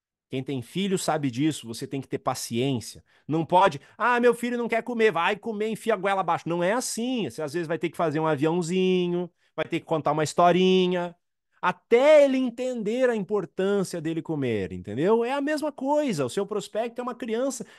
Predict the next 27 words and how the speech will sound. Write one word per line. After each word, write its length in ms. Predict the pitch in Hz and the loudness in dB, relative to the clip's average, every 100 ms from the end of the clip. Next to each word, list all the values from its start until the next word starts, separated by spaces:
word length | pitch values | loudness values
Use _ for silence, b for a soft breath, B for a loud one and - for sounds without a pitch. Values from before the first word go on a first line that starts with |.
| B | B
que 80 | 262 | -2
ainda 160 | 277 | 0
não 140 | 311 349 | 0 -2
sabe 400 | - 392 403 285 | -4 -4 -2 -2
falar, 420 | - 165 151 208 | 0 0 2 0
não 120 | 170 | -2
sabe 240 | - 170 160 | -6 -8 -6
caminhar, 640 | 165 151 139 165 226 226 _ _ | -6 -4 -2 0 0 -2 _ _
não 100 | 202 | -8
sabe 240 | 247 254 | -4 -4
nem 160 | 247 285 | -4 -4
engatinhar. 760 | 285 294 - 285 226 277 - _ _ _ - | -2 -2 -4 -4 -2 -2 -4 _ _ _ 0
Você 580 | 175 - - - 330 381 | 2 4 2 -2 -2 0
já 140 | 240 | -2
sabe, 560 | - - 139 104 85 90 _ _ _ - | -4 -2 -2 -4 -14 -20 _ _ _ -4
mas 200 | 135 131 | -2 0
você 220 | 151 180 | -2 0
acha 220 | 180 190 | 0 -2
que 160 | - 185 | 0 2
ele 140 | 196 | 2
tem 120 | 208 | -4
que 80 | 196 | -4
saber 200 | 190 175 | -4 -2
o 60 | 190 | 0
mesmo 240 | 190 196 | 0 -2
que 100 | 202 | -4
você? 420 | 165 - 262 262 | -4 0 0 -2